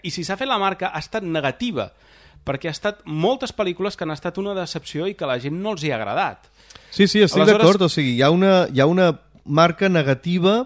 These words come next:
Speaker 2: per D C, cosa que és una putada perquè les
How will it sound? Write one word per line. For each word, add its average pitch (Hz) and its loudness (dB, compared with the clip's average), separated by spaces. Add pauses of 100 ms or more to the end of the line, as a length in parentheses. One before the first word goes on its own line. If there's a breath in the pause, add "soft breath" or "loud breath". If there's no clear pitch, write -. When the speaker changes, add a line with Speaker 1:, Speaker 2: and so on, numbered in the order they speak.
Speaker 2:
per 131 2
D 123 2
C, 107 -2 (680 soft breath)
cosa 147 2
que 120 2
és 110 -4
una 127 0
putada 185 0
perquè 120 -2
les 107 -4